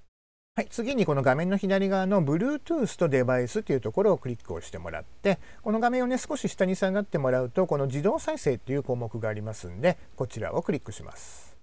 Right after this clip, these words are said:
はい、そうするとここですね、このすべてのメディアとデバイスで自動再生を使うというところで、今こちらね、オフになってますけども、これがオフだとユーエスビーメモリをパソコンに挿してもね、何も起こらないので、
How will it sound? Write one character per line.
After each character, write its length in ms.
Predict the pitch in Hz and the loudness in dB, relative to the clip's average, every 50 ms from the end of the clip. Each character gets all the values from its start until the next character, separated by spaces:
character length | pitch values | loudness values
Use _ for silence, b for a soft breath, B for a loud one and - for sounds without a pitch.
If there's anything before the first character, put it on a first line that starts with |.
| _ _ _ _ _ _ _ _ _ - | _ _ _ _ _ _ _ _ _ -2
は 60 | 233 | -2
い、 60 | 226 | 0
そ 120 | - - 254 | 6 6 6
う 40 | 247 | 6
す 80 | 262 | 6
る 80 | 262 247 | 4 4
と 80 | 254 | 6
こ 120 | - 233 214 | 6 6 6
こ 120 | 233 226 | 6 6
で 100 | 220 226 | 4 4
す 140 | 208 - 151 | 2 0 2
ね、 200 | 143 147 151 151 | 4 4 4 6
こ 120 | - 156 | 4 2
の 80 | 147 147 | 0 0
す 120 | - - 214 | 0 2 2
べ 120 | 226 202 | 2 4
て 80 | - 160 | 2 2
の 140 | 143 135 131 | 0 2 0
メ 160 | 131 131 127 | 0 0 0
デ 100 | 120 127 | 2 4
ィ 80 | 131 | 4
ア 60 | 127 123 | 4 4
と 120 | 180 175 | 2 2
デ 140 | 147 139 123 | 2 2 2
バ 140 | 117 127 127 | 4 2 2
イ 40 | |
ス 120 | 123 - 151 | 0 0 0
で 100 | 170 160 | -2 0
自 140 | 131 131 127 | 0 0 2
動 160 | 147 151 151 | 2 2 2
再 240 | - - 165 151 131 | 0 -2 -4 -4 -4
生 180 | - 117 107 | -2 -2 0
を 100 | 131 151 | 0 0
使 200 | - - - 131 | 0 0 -2 -2
う 100 | 120 107 | -2 -2
と 80 | - 95 | -4 -6
い 60 | 95 | -8
う 20 | |
と 100 | - 92 | -8 -10
こ 140 | 90 - 104 | -8 -8 -6
ろ 100 | 104 104 | -6 0
で、 200 | 117 170 175 - - | 0 0 0 0 -2
今 160 | 294 294 208 | -4 -2 -2
こ 100 | - 151 | -2 0
ち 80 | - | 0
ら 100 | 170 156 | 2 2
ね、 100 | 165 175 | 2 2
オ 80 | - 185 | 2 2
フ 100 | - 196 | 0 0
に 80 | 143 120 | -2 -2
な 80 | 113 | -4
っ 40 | 110 | -4
て 100 | - 110 | -4 -6
ま 100 | 101 98 | -6 -6
す 80 | - - | -6 -8
け 80 | - | -6
ど 140 | 107 107 120 | -6 -4 2
も、 180 | 156 196 190 - - | 4 2 2 4 0
こ 80 | 214 | 0
れ 80 | 220 233 | 0 0
が 100 | 311 320 | 0 -2
オ 60 | 311 | -2
フ 100 | - 277 | -2 0
だ 140 | 185 139 127 | 0 0 2
と 180 | - 165 175 165 | 4 4 4 4
ユ 80 | 156 | 4
ー 40 | 165 | 0
エ 20 | 170 | 0
ス 140 | - 185 180 | 0 0 2
ビ 100 | 190 190 | 2 2
ー 40 | |
メ 120 | 185 190 190 | 4 2 2
モ 100 | 175 143 | 2 2
リ 120 | 120 113 | 2 0
を 40 | 110 | 0
パ 140 | - 113 113 | -2 -4 -6
ソ 100 | - 143 | -6 -4
コ 120 | 147 147 | -2 -2
ン 40 | 143 | -2
に 80 | 147 143 | -2 -4
挿 160 | - - 160 | -2 -2 -4
し 100 | - - | -4 -4
て 80 | - - | -6 -6
も 100 | 90 95 | -4 -2
ね、 120 | 135 147 | -2 0
何 200 | 135 131 135 135 | 0 0 0 0
も 160 | 135 135 139 | -2 -2 -2
起 60 | 135 - | 0 0
こ 80 | 147 | 0
ら 100 | 147 143 | 0 0
な 100 | 139 120 92 | -2 -4 -6
い 40 | - | -8
の 120 | - 78 104 | -10 -4 -2
で、 180 | 156 165 127 | -2 -2 -2